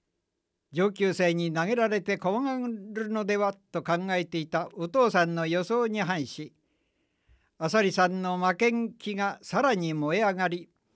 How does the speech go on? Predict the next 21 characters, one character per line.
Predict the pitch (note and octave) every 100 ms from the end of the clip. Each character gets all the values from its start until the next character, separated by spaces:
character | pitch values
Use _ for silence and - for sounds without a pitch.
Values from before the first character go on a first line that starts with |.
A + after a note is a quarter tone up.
| _ _ -
柔 | A#2+ C4 C#4+
道 | F#3 F#3
生 | F3 F3+ F3
活 | E3+ E3 E3+
が | D#3+
ス | D3+ -
タ | C#4+
ー | B3+
ト | D3+ C#3
し | - C#3+
ま | D3+
し | -
た。 | - - _ _ _ _ _ _ _ _ _ _ _ _ _ _ _ _
中 | - D4
学 | E4 C4+
校 | - F3+
は | E3 D#3+
強 | - F#3 C#4
豪 | C4+ B3
校 | - A3 G#3
の | G3 -